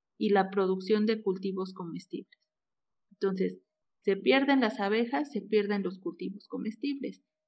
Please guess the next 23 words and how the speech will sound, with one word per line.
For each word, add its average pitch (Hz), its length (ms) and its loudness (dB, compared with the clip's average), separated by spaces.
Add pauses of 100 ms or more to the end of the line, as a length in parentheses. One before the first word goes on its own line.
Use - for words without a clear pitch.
No 220 200 2
son 269 280 2
los 294 180 2
únicos 247 480 2
organismos 196 680 -2 (380)
que 196 120 -2
se 190 120 0
encargan 196 520 2
de 180 120 -2
la 180 120 -2
polinización, 185 1000 -4 (380)
pero 269 460 6 (540)
sí 240 300 0
son 254 540 0
las 190 320 -2
que - 80 -2
ocupan 214 460 0
el 196 120 -2
mayor 226 540 -2
porcentaje 226 800 -4 (580)
de 202 260 4
este 202 280 0
servicio, 185 580 -8